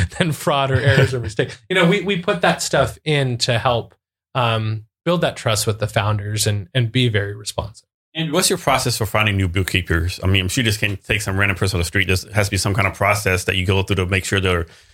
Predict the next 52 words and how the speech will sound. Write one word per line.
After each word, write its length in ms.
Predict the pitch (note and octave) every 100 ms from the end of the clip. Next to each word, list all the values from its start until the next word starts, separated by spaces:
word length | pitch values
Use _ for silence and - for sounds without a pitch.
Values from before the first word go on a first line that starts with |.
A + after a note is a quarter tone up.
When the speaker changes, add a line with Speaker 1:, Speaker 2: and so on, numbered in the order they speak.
| _ -
Speaker 2:
you 100 | A#2
make 160 | A2
sure 120 | G#2+ G2+
you 60 |
validate 380 | F2+ G2+ F#2+ G2
them, 160 | F#2+ F#2
make 120 | F#2
sure 120 | F#2+
they'll 100 | F#2
be 140 | F#2
a 40 | F2+
match 260 | F#2 F#2+
for 120 | - F2+
you, 160 | E2+
right? 240 | F2 - -
How 160 | F#2+
do 80 | F#2
you 80 | F2+
go 60 |
about 160 | E2+ F2
doing 200 | F2+ E2+
that? 320 | F2 F2 - -
Speaker 1:
Yeah. 260 | D3+ D#3+ D#3
So 260 | C#3 - E3+
what, 280 | F3+ F3 - _
what's 240 | D3+ E3
been 180 | - F3+
really, 380 | F#3 B3 B3 F3
um, 500 | C3+ B2 A2+ G#2 G#2+ - _
interesting 440 | D3+ E3 D#3 D3+ C3+
for 220 | - A#2+
our 180 | A#2+ A#2
business, 800 | A2 A2 G#2+ A2 A2 - - - -
uh, 300 | A#2 A2 G#2+ -
one 140 | E3+
of 80 | G3
the 120 | F#3
things 260 | E3 D3 C3+
that 120 | B2+
I 100 | A2+
did 240 | G#2+ A#2
when 180 | A#2+ C3
my 320 | C3 B2+ A#2+ - _ _
wife 300 | D3+ F3+ G3
had 160 | - D#3
our 140 | C3
son 380 | A2 - C3 B2+
a 60 | G#2+
couple 260 | - G#2+ A2
years 340 | G2+ G#2 G#2
back, 540 | - G#2+ G#2+ G#2+ - - _ _ _ _
um, 460 | B2 A2+ A2 G#2+